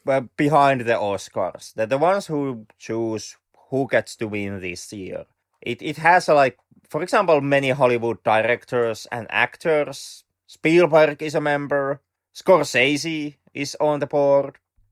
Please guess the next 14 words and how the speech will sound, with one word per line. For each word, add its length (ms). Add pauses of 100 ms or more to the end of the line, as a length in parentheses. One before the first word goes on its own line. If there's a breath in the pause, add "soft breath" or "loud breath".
So 220
I 140
can, 280 (380)
like, 220 (320)
believe 640
extremely 580
well 340
that 260
this 300
type 320
of 160
message, 840 (320)
yes, 800 (100)
art 800